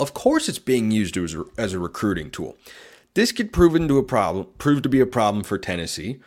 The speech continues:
Could they have a postseason ban? I don't know. I don't know what the N C A A is going to do, because the N C A A continues to show they're an organization that in college football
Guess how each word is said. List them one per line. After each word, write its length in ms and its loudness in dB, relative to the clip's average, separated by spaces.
Could 140 4
they 100 0
have 120 2
a 20 -10
postseason 580 0
ban? 300 0
I 140 2
don't 140 4
know. 280 2
I 120 2
don't 160 4
know 140 4
what 160 0
the 120 2
N 140 0
C 160 0
A 40 6
A 40 4
is 140 0
going 280 0
to 60 -4
do, 200 -8
because 300 4
the 120 4
N 140 4
C 280 4
A 80 8
A 80 6
continues 540 -2
to 60 -2
show 260 2
they're 240 4
an 80 4
organization 760 0
that 100 -2
in 100 -4
college 360 2
football 560 0